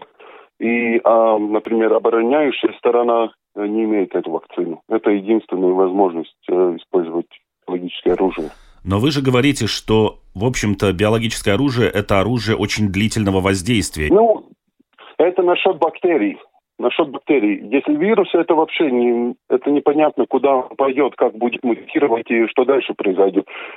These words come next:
Speaker 1: Он через, как бумеранг, через какое-то время придет обратно и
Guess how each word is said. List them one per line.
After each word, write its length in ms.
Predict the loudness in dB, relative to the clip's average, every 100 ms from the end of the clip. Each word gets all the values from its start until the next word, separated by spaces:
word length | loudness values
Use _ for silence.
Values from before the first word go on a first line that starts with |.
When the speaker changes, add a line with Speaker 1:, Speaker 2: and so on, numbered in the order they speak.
| -4
Speaker 1:
Он 160 | 0 0
через, 320 | 0 0 -2 -2 0
как 160 | 0
бумеранг, 480 | 2 2 2 2 0
через 300 | -2 -4 -4
какое-то 440 | -4 0 0 0 0
время 300 | 2 2 0
придет 380 | -2 -2 0
обратно 420 | 2 2 2 2 0
и 240 | 0